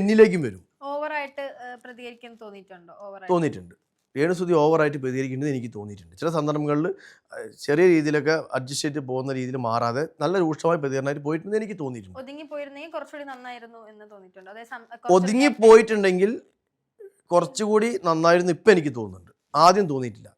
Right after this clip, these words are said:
Speaker 2: ഉം.
Speaker 1: ഇപ്പം ഈ till date ഈ സമയത്ത് എനിക്ക് തോന്നുന്നുണ്ട് കുറച്ച് ഒതുക്കം ഉണ്ടായിരുന്നെങ്കിൽ കുറച്ചുകൂടി നന്നാ-, മുകളിലേക്ക് പോകാമായിരുന്നു എനിക്ക് തോന്നുന്നു. മുകളിലേക്ക് പോകില്ല എന്നല്ല പറയുന്നത്,
Speaker 2: ഉം.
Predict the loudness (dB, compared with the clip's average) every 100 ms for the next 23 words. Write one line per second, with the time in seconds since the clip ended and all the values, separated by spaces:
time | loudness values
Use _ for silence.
0 | _ _ _ -20 -18 -18 -12 -12 -6 -6
1 | -6 -4 -2 -2 -6 -20 _ -12 -4 -2
2 | -2 -4 -6 -10 -14 -16 _ _ _ _
3 | -2 0 2 2 2 0 -2 0 0 0
4 | -4 -6 -8 -10 -10 -10 -10 -10 -12 _
5 | _ _ -12 -6 -6 -6 -6 -6 -6 -8
6 | -10 -12 -10 -6 -4 -4 -6 -2 2 4
7 | 4 4 2 0 -6 -12 _